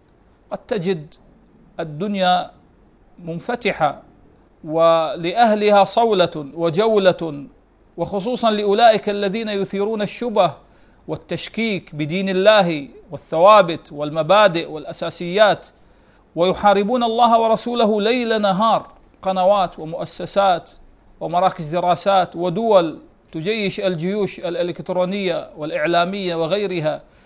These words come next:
لتشكيك الناس في دينهم، في ثوابتهم، في مبادئهم. فإذا رأيت ذلك فلا تحزن من هذا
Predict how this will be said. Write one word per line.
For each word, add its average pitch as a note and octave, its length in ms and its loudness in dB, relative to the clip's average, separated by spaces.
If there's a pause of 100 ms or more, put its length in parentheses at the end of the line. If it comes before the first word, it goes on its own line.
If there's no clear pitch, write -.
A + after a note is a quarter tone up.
(180)
لتشكيك F3+ 680 -8
الناس F3+ 680 -6
في E3+ 180 -8
دينهم، D#3 560 -8 (380)
في F3+ 200 -8
ثوابتهم، F3 720 -2
في F3+ 200 -8
مبادئهم. F3+ 920 0 (440)
فإذا F3+ 360 0
رأيت F#3 300 0
ذلك F#3 380 -2
فلا B3+ 240 4
تحزن D3 560 -4 (280)
من E3 200 -8
هذا E3 520 0